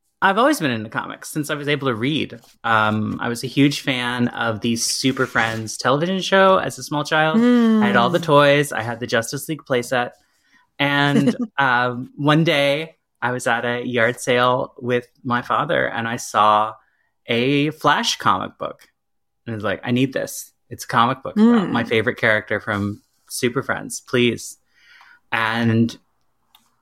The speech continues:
Speaker 1: that particular issue of Flash has a scene where, um, the Flash has to be the Flash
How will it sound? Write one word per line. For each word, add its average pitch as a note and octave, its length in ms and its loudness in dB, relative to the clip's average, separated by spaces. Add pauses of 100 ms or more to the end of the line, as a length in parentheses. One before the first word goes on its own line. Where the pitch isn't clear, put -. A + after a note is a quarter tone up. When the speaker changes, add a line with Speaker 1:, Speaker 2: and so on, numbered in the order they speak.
(460)
Speaker 1:
that D3+ 200 2
particular F3+ 540 4
issue C3+ 380 0
of A#2 120 -2
Flash C3 520 0
has C3+ 320 -2
a A2+ 160 2
scene A#2+ 720 -2 (500)
where, G#2+ 760 2 (760)
um, G#2 480 -2 (100)
the - 80 -12
Flash C#3 320 0
has C#3 240 -2
to C#3 80 -10
be A#2+ 140 -4
the A#2 80 -8
Flash A#2 440 -2